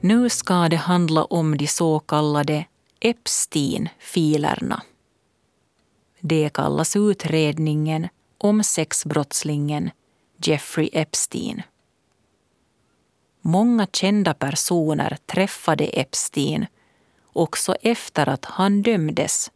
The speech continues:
för sexbrott. I Storbritannien får premiärminister Keir Starmer kritik. Starmer gav politikern Peter Mandelson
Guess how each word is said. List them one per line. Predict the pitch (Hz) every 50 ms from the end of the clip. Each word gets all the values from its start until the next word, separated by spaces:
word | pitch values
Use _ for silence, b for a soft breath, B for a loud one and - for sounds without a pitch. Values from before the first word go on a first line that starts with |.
| _ _
för | _ - - - 151 143
sexbrott. | 143 - - 160 151 - - - - - - - - - - _ _ - - - - _ _ _ _ _ _ _ _ _ _ _ _ _ _ _ _ _ _ _ _ _ _ _ _ _ _ _ _ _ _ _ _ _
I | - - 180 175 165
Storbritannien | 156 - - - 185 208 240 254 240 180 165 170 156 - 151 147 147 147 147 147 147 143 143 139 139 147 -
får | - - - - 170 156 156 151 147 -
premiärminister | - - - 165 151 147 151 151 156 156 156 160 156 151 151 147 147 147 - - - - - 156 143 143 151 - - _ _ -
Keir | - - 190 196 196 190
Starmer | 190 190 - - - 226 247 247 226 185 160 147 143 147 - - - _ _ _ _ _ _ _
kritik. | - - 175 143 139 - - - - - - - _ - - - - _ _ _ _ _ _ _ _ _ _ _ _ _ _ _ _ _ _ _ _ _ _ _ _ _ _ _
Starmer | - - - - - 175 175 196 208 208 190 160 147 139 143 151 - _ _ -
gav | - 156 170 160 151 147 156
politikern | - - - 160 156 160 160 151 143 - 156 151 - - 156 151 156 156 151 - _ _ _ _ _ _ _ -
Peter | - 170 165 170 165 - 185 185 190
Mandelson | 185 185 202 226 226 208 165 147 156 - 160 - - - 135 123 123 -